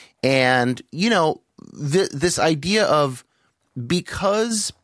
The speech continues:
humans are in some sense responsible for their behavior, which I do believe is true, therefore,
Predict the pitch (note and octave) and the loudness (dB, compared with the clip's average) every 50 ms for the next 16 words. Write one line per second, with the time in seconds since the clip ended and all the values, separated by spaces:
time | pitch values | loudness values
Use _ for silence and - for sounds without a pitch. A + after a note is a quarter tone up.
0 | _ - - - - - F3+ F#3+ F#3+ F#3 F3+ F3 E3+ D3+ - - C3+ C#3 C3+ C#3 | _ -18 -14 -12 -6 -2 0 0 2 2 2 0 0 -2 0 2 2 4 4 2
1 | - - C3 B2+ A#2+ - - - - D#3 D#3+ F3 F#3 F3 - - D3+ C#3 C3+ C3 | 2 0 0 0 -2 -2 -2 0 0 0 0 0 -2 -4 -2 0 0 0 0 -2
2 | - - A2+ A2 - - - - B2+ A#2+ B2+ B2 - C3 B2+ C3 A#2+ - - A#2+ | -2 -2 -2 -2 -2 -2 0 0 2 2 0 0 -2 -2 -2 -2 -2 0 0 2
3 | A#2 B2+ C3+ C3 C#3+ C#3 C#3+ D3 C#3+ B2+ G2+ F2 F2 F#2 G2+ G#2 - A2+ A2 A2 | 2 2 0 0 0 0 2 0 0 0 0 -4 -2 -2 -2 0 0 0 0 0
4 | B2+ C#3 C3 B2+ G#2+ F#2+ F2 E2 - - - - C2+ B1 - - _ _ - - | -2 -2 -2 -2 -2 -2 -4 -6 -8 -8 -8 -8 -8 -10 -10 -14 _ _ -20 -20
5 | - - - - - - _ - A2+ A2+ A#2+ F3+ G#3 A#3 A3+ - - C#3+ G#2+ F2 | -20 -20 -20 -20 -20 -20 _ -8 -4 0 0 2 2 2 0 0 -2 -2 0 0
6 | C#2+ C#2 A2 - | 0 -2 -4 -6